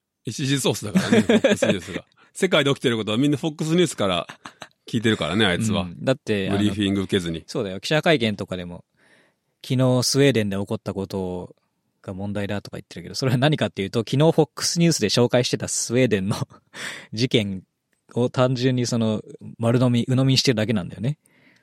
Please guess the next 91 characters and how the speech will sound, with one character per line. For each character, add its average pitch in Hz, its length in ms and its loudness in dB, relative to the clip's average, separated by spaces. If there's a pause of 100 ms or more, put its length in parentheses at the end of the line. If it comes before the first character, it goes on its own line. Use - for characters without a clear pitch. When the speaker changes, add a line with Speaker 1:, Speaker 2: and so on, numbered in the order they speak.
(140)
Speaker 1:
そ - 380 -2
う、 - 20 -8
Speaker 2:
う - 20 0
ん。 - 20 0
Speaker 1:
そ 107 80 2
う 98 40 4
な 104 80 0
ん - 40 -6
だ - 80 -10
よ 64 100 -12
ね。 82 200 -10 (560)
Speaker 2:
別 107 240 -8
に 135 120 -2
ス - 160 -2
ウ - 20 4
ェ 160 60 6
ー 151 40 6
デ 117 100 0
ン 98 60 -4
で 92 80 -4
昨 - 120 -8
日 117 200 0
何 107 180 2
も 117 100 4
起 - 60 -2
こ 143 60 2
っ - 20 2
て 98 120 -4
ま 90 100 -4
せ - 120 -2
ん 107 40 -2
け 92 100 -6
ど、 87 120 -4
み 104 100 -4
た 110 100 -8
い - 20 -4 (760)
な - 80 -6
Speaker 1:
う - 20 -4
ん。 98 60 -6 (560)
Speaker 2:
感 92 260 -6
じ 87 120 -14
で 90 100 -8
さ。 90 300 -12 (1400)
い 107 120 -16
や 113 80 -16
ー。 107 180 -10
Speaker 1:
も 98 140 -4
う - 20 -10
す - 160 -4
ご 110 220 6
い 110 60 6
な 95 320 6
と 98 100 -2
思 87 100 -2
っ - 20 -14
て、 - 180 -10
も 90 180 -2
う 90 60 -2
お 98 60 2
役 110 160 2
所 - 120 2
の 107 100 6
人 104 160 -2
た 101 140 2
ち 85 380 -2 (340)
に 101 80 -2
フ - 80 -10
ォ - 40 -8
ッ - 80 -18
ク - 80 -8
ス 101 120 -2
見 90 120 0
せ 98 160 2
る 90 100 0
よ 87 140 0
う 82 40 0
に 82 200 -4 (1120)
す - 200 -2
る 95 100 -2
っ - 20 -6
て - 280 -6
い 85 240 0
う 85 40 -6
発 - 220 -8
想 - 400 4
も 143 100 6
す 135 140 2
ご 123 160 6
い 107 60 2
け 87 140 0
ど。 73 200 -8